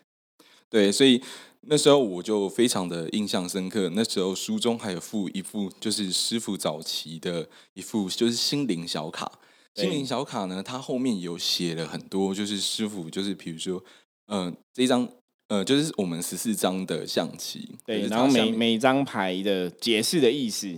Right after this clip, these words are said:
Speaker 1: 对，对，对，
Speaker 2: 嗯。
Speaker 1: 它下面有那个心灵小语，然后我就，我就这样子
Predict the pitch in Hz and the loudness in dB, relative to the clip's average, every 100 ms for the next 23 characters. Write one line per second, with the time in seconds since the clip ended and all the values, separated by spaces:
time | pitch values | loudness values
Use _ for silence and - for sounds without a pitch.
0 | - 147 156 156 170 170 175 156 107 90 | -4 0 2 2 2 -2 -2 0 -2 -2
1 | 110 107 95 - 139 107 90 87 85 87 | -6 -6 -4 -2 0 0 -2 -2 -2 0
2 | 98 82 - - 104 147 139 131 - - | 0 -2 -6 -8 -2 0 0 -4 -10 0
3 | 98 131 - 110 117 147 147 117 101 | 2 2 -2 -2 0 2 0 0 -4